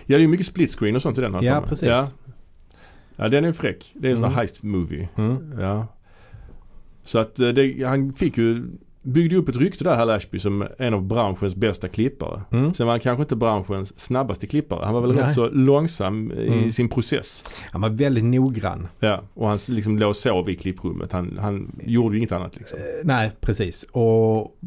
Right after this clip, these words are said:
Speaker 2: men han, han var ju väldigt dedikerad, för det här var ju, var ju verkligen som en passion för honom. De andra klipparna vid den här tiden såg det ju mer som ett jobb.
Speaker 1: Mm.
Speaker 2: De gick till jobbet
Speaker 1: Ja.
Speaker 2: och sen så gick de hem sjutton och trettio och gick och la sig. Eller gick hem och käkade middag och sen la de sig.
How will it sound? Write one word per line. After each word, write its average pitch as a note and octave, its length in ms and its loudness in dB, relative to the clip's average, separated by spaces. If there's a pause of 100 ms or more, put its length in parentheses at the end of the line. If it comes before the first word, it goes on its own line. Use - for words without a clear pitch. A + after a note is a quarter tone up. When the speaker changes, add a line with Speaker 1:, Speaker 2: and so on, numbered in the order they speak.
(160)
Speaker 2:
men B2+ 240 2
han, C3 200 0
han C3 180 0
var C#3 160 4
ju A#2+ 60 2
väldigt C3 400 -4
dedikerad, F#2+ 600 -2
för G#2+ 80 -2
det A2 60 2
här A#2 140 0
var A2+ 200 0
ju, G2 360 2
var G#2 200 -2
ju G2 60 2
verkligen G2 420 -2
som F2+ 180 -4
en F2 80 -4
passion F2+ 720 -2
för - 80 -4
honom. - 300 -12 (420)
De A#2 140 2
andra G#2 240 2
klipparna G2 500 -2
vid G2 140 0
den G#2+ 60 0
här A2+ 160 0
tiden F2+ 360 -4
såg F#2 280 -2
det F#2+ 80 -2
ju G2 80 0
mer G2+ 220 -2
som F2+ 220 -4
ett F2 140 -4
jobb. G2+ 280 0
Speaker 1:
Mm. F#2 240 0
Speaker 2:
De B2 220 -2
gick D3 300 -4
till C3 120 0
jobbet G#2+ 500 2
Speaker 1:
Ja. - 60 -6
Speaker 2:
och G#2 60 -4
sen G2+ 180 0
så G#2 100 -2
gick G2+ 220 -2
de G2 120 -2
hem F#2 300 -2
sjutton F2+ 320 -4
och E2+ 80 -6
trettio F2 580 -6
och F2 120 -6
gick E2 160 -8
och F2 60 -6
la F2+ 120 -4
sig. G2+ 540 -10
Eller G2+ 160 -2
gick F#2+ 260 -6
hem F#2+ 120 -4
och F2+ 80 -6
käkade - 340 -6
middag F2+ 240 -2
och E2+ 80 -6
sen F2+ 140 -6
la F2 80 -6
de - 120 -8
sig. - 120 -12